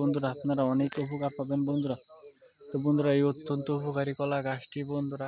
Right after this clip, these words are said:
গ্রামগঞ্জের কৃষকেরা বাড়ির আশেপাশে চাষ করে থাকে। আপনারাও চাইলে কিন্তু খুব সহজেই কিন্তু কলাগুলো চাষ করতে পারেন। বন্ধুরা, প্রতিদিন সকালে খালি পেটে কলা খেলে বন্ধুরা অনেক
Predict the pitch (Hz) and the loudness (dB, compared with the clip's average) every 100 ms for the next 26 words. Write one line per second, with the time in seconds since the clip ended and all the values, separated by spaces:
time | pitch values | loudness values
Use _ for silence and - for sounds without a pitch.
0 | 143 135 135 139 139 143 139 143 - 139 | -8 -8 -6 -6 -6 -8 -10 -14 -12 -10
1 | 139 135 135 139 139 135 139 139 147 156 | -8 -4 -4 -4 -6 -8 -10 -10 -10 -8
2 | 135 - 143 143 143 139 147 - _ _ | -8 -10 -10 -8 -10 -10 -12 -12 _ _
3 | _ - 135 143 147 143 147 143 147 143 | _ -10 -6 -4 -4 -4 -4 -2 -4 -6
4 | - 143 - 143 139 143 143 139 143 143 | -8 -10 -4 -2 0 0 -2 -2 -2 0
5 | 139 139 139 127 - 143 139 139 143 143 | -2 -4 -6 -12 -4 -2 0 2 4 6
6 | 143 143 127 - _ - _ _ - 139 | 6 6 4 0 _ -20 _ _ 2 4
7 | 147 143 135 143 147 - 143 135 143 143 | 6 4 4 2 2 2 2 2 2 2
8 | 143 143 - 135 143 143 143 131 143 | 2 0 0 0 2 4 4 4 4